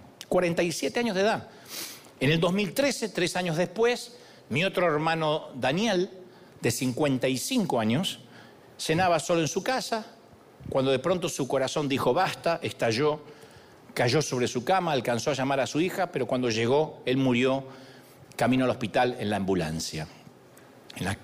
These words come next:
ambulancia que lo trasladaba al hospital. En el dos mil dieciséis partió mi madre, luego de estar muy débil,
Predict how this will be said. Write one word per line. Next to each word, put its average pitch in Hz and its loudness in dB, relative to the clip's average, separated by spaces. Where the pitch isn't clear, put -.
ambulancia 110 2
que 107 -4
lo 101 0
trasladaba 101 2
al 95 0
hospital. 85 -6
En 104 2
el 117 4
dos 139 4
mil 156 2
dieciséis 226 -2
partió 117 0
mi 135 4
madre, 156 2
luego 120 4
de 104 2
estar 110 0
muy 127 2
débil, 123 2